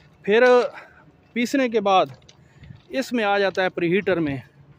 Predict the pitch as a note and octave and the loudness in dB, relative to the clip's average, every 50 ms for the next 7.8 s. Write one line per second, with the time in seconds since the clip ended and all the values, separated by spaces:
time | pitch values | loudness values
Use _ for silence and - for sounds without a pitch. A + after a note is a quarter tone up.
0 | - - - - _ - F3+ G#3 A#3+ A3 A#3+ C4+ C4+ A3+ C#4+ C#4+ C#4 B3 D4 B3 | -20 -20 -20 -20 _ -6 -2 -2 0 2 2 0 0 2 0 0 0 0 0 2
1 | B3 C4+ C#4 - D4 C#4+ C#4 C4+ C4+ B3 G3+ - - F#3+ - - A3+ A#3 C4 C4 | 2 0 0 0 0 2 4 4 4 2 0 -6 -12 -8 -4 -4 0 2 2 2
2 | B3 A#3+ A#3 B3+ A#3+ A3+ A#3+ A#3+ A#3+ B3 A#3+ A3+ G3 - - _ - - - - | 2 2 2 0 -2 0 -2 -4 -2 -2 -2 -2 -4 -8 -12 _ -20 -20 -20 -20
3 | - _ _ - F#3+ G3+ A3 G3+ A3+ A3+ G#3+ F#3 - - G#3 A#3 A#3+ G#3 F#3 G#3+ | -20 _ _ -4 -2 -2 0 2 2 2 2 2 2 2 2 2 2 2 0 0
4 | A#3 G3+ G#3+ G#3+ - A3+ A3+ G#3+ G#3 G3+ G3 G#3 G#3+ A3 G#3 G3+ G#3 A#3+ A#3 A3 | 0 0 0 0 2 0 0 2 2 0 0 0 0 -2 -2 0 -2 0 0 0
5 | G#3+ F#3+ G3 F#3 F3 F3 F3 E3 E3+ E3+ F3+ F#3 - _ _ - _ _ _ - | 0 0 0 -2 -2 -2 -4 -4 -4 -6 -8 -8 -12 _ _ -20 _ _ _ -20
6 | - - _ _ - G3 F#3+ E3+ F3 A3+ A#3 G3+ C#4+ C#4 B3 - B3+ B3+ C4 C4+ | -20 -20 _ _ -2 0 0 2 0 -2 0 2 0 0 2 0 -2 0 2 2
7 | C4+ C4+ C4 B3 A#3 C4+ C#4 D4 - D#4+ C#4+ C4 - A3+ F#3+ E3+ | 2 2 2 0 0 0 0 2 4 2 2 4 2 2 0 0